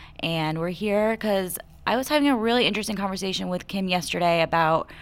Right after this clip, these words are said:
her onboarding process coming onto Western Wyoming. And Carla's been, um, an advocate of A C C Ts for a while and coming to our G L I. So I thought it would be, um, a nice conversation to hear how the two of you are working together in this time of transition for Carla and for Kim,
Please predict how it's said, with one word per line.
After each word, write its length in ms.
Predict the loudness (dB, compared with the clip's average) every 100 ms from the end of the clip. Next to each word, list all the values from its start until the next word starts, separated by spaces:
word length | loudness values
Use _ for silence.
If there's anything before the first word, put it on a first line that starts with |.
| -10
her 100 | 0
onboarding 580 | 2 4 2 2 2 -2
process 760 | -2 -4 -4 -8 -10 -10 -16 -18 -20 -20 -16
coming 240 | -10 -8
onto 260 | -6 -8 -8
Western 320 | -10 -10 -8
Wyoming. 480 | -4 -4 -2 -4 -4
And 140 | -6
Carla's 420 | -6 -4 -2 -4 -4
been, 480 | -2 -2 -4 -6 -10 -20 -20 -16 -6
um, 160 | -4 -2
an 100 | 0
advocate 480 | 0 0 -4 -4
of 80 | -2
A 160 | -2 -6
C 160 | -8
C 160 | -10 -12
Ts 240 | -10 -10
for 160 | -6 -4
a 80 | -2
while 360 | 0 2 2
and 120 | -2 -4
coming 240 | -6 -6
to 100 | -4
our 420 | 0 2 2 -2 -8 -20 -20 -20 -14
G 180 | -6 0
L 160 | 2 6
I. 440 | 6 6 6 2
So 200 | -2 0
I 120 | -2
thought 260 | 0 2 2
it 100 | 2
would 200 | -2 -2
be, 260 | -2 0 -2
um, 380 | -2 -4 -2
a 100 | -4
nice 300 | -4 -4 -6
conversation 960 | -8 -6 -4 -6 -6 -6 -4 -4 -4 -6 -8
to 100 | -10
hear 340 | -6 -4 -4
how 220 | -4 -4
the 100 | -4
two 280 | -8 -6 -6
of 120 | -4
you 320 | -4 -4 0
are 140 | 0 -2
working 400 | -6 -8 -8 -8
together 420 | -4 -2 0 -2
in 120 | -2
this 120 | -6
time 180 | -6 -6
of 80 | -6
transition 520 | -6 -6 -4 -6 -6
for 120 | -8
Carla 520 | -10 -6 -4 -2 -4 -4
and 220 | -4 -6
for 120 | -8
Kim, 280 | -6 -4 -4